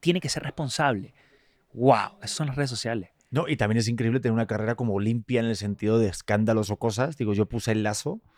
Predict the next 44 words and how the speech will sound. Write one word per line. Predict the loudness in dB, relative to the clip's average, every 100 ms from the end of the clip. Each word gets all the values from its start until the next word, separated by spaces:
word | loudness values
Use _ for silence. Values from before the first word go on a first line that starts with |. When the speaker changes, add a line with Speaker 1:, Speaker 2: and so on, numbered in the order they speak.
| _ _ _ _ 0
Speaker 1:
No, |
yo | 4
Speaker 2:
O |
sea, | 6
Speaker 1:
tengo | 6
Speaker 2:
lo |
Speaker 1:
un | 6
poco | 4
de |
escándalos. | 4 4 2 -6 -10 -10
Eh, | -4
tienes | -4 -2
que | -2
buscar | 0
mejor. | 0 0 6
<laughs> | 6 8
Speaker 2:
¿Ah, | 8
Speaker 1:
Tengo, | 10 10
Speaker 2:
sí? | 8
Speaker 1:
sí, | 8
sí, |
Speaker 2:
¿Tienes | 8 8
Speaker 1:
sí, | 8
tengo | 10
Speaker 2:
escándalos? | 12 12 12
Speaker 1:
mierda | 12 8
ahí. | 6 4
Sí, | 4
sí, | 6
sí. | 4
Speaker 2:
Joder. | 2 0 2 2
Speaker 1:
O |
sea, | 12 12
no, | 12 4
escándalos | 8 8 8 6
todos, | 6 6 6
todos, | 0 0
o | -4
sea, | 0 2
que | 2
sí, | -6
tipo | -6 0 2
de | 4
relaciones. | 2 -2 2 2 2